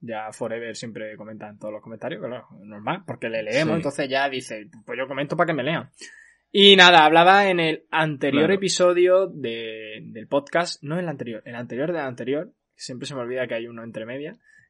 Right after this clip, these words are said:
Speaker 1: que es el de Viajando con Íñigo,
Speaker 2: Mm.
Speaker 1: ¿vale? El de Viajando en furgoneta, que os recomiendo muchísimo, la
Speaker 2: Sí.
Speaker 1: verdad que nos han llegado muy buenos comentarios de ese episodio, le ha gustado muchísimo a la gente.
Speaker 2: Sí, es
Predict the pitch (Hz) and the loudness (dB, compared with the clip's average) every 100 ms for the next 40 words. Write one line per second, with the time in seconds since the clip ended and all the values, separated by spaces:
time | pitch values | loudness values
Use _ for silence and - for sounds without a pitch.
0 | _ - 175 202 190 190 175 165 151 135 | _ 4 6 6 8 8 10 8 4 2
1 | 123 151 139 165 147 127 127 131 110 104 | 0 0 -2 -2 -2 -4 -8 -10 -10 -8
2 | 107 107 151 180 120 117 120 117 117 139 | -6 -6 -6 -6 -6 -8 -10 -10 -8 -6
3 | 151 170 156 151 175 147 131 127 117 139 | -6 -4 -4 -2 -2 0 -2 -4 -8 -8
4 | 139 131 - 160 156 143 107 117 120 139 | -8 -8 -8 -8 -4 -2 -2 -4 -6 -6
5 | 120 117 120 143 95 143 131 120 117 120 | -8 -10 -10 -8 -6 -4 -4 -8 -14 -14
6 | 120 120 117 120 117 110 120 113 117 120 | -14 -14 -14 -10 -10 -8 -8 -6 -8 -10
7 | 110 - 123 110 104 123 135 127 117 - | -12 -10 -10 -10 -10 -12 -12 -12 -12 -12
8 | 123 120 104 117 123 127 190 _ _ _ | -12 -12 -12 -12 -10 -8 -10 _ _ _
9 | _ _ _ _ _ _ _ - 131 127 | _ _ _ _ _ _ _ -12 -6 -4
10 | 123 123 123 | -2 -4 -6